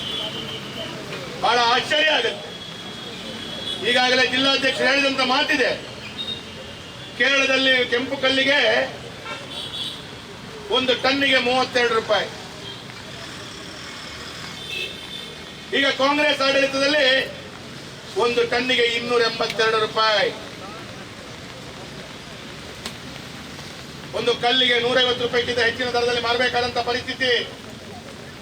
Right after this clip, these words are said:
ಸ್ವಾಮಿ, ನೂರೈವತ್ತು ರೂಪಾಯಿಯಲ್ಲಿ ಕೆಂಪು ಕಲ್ಲನ್ನ ಯಾರಾದ್ರೂ ಪಡ್ಕೊಳ್ತಾರಾ?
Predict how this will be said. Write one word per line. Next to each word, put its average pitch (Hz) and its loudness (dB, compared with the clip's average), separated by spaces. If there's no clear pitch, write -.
ಸ್ವಾಮಿ, 285 4
ನೂರೈವತ್ತು 285 4
ರೂಪಾಯಿಯಲ್ಲಿ 269 4
ಕೆಂಪು 277 2
ಕಲ್ಲನ್ನ 269 4
ಯಾರಾದ್ರೂ 269 6
ಪಡ್ಕೊಳ್ತಾರಾ? 233 2